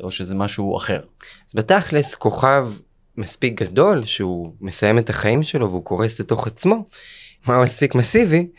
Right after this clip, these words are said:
Speaker 2: אז, אמ, הוא ית-, יהיה קטן וקטן וקטן, הוא יתקטן עם הזמן,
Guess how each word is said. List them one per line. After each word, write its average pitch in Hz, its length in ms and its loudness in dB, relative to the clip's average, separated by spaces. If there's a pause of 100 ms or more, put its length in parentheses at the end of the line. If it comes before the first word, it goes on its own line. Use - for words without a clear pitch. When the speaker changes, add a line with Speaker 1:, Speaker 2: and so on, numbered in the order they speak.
(560)
Speaker 2:
אז, 98 320 -2 (340)
אמ, 90 160 -4 (520)
הוא 107 120 -2
ית-, - 240 -4
יהיה 117 220 6
קטן 110 480 2
וקטן 107 520 0
וקטן, 98 500 -4
הוא 107 80 -2
יתקטן 101 640 -4 (340)
עם 95 180 -2
הזמן, 113 420 0